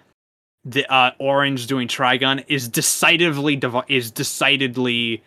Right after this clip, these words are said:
polarized right now. Um, there's definitely been a polarized reaction to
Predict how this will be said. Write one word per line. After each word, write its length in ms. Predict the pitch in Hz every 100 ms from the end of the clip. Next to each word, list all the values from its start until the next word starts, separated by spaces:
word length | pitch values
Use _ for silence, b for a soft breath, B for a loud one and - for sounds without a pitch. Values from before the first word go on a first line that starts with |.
| _ -
polarized 720 | - 123 110 101 92 87 -
right 200 | 123 113
now. 380 | 95 90 78 117 _ _ _ -
Um, 540 | 127 107 104 104 104 110
there's 200 | 131 131
definitely 380 | 151 165 170
been 140 | 147 147
a 40 |
polarized 680 | - - 151 147 143 143 120
reaction 800 | 120 120 131 135 - 131 110 107 _ b b - -
to 600 | - 123 113 110 107